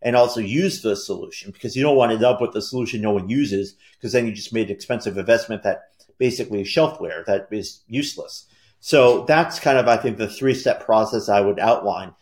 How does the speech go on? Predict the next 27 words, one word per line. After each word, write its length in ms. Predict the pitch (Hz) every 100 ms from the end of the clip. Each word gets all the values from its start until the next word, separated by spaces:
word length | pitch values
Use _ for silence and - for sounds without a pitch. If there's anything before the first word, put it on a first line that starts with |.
| _ _ _
And 160 | - 143
I 80 | 143
get 220 | 160 147
it. 160 | - 117
It's 180 | -
not 180 | 151 151
as 140 | 123 127
easy 300 | 123 110 104
as 140 | 95 - -
A, 180 | 123 110
B, 220 | 110 101
C. 420 | - 113 95 110
It 120 | 110
takes 280 | 139 139 -
time. 380 | - 127 123 117
Change 360 | 117 101 -
management 420 | 120 117 110 110 104
is 100 | -
hard. 380 | 107 107 104 -
People 260 | - 107
aren't 200 | 107 104 _ _ _ _
really 220 | 120 117 110
all 160 | 107
that 220 | 110 104
good 160 | 117 101
with 120 | 101
change. 520 | - 107 104 101 101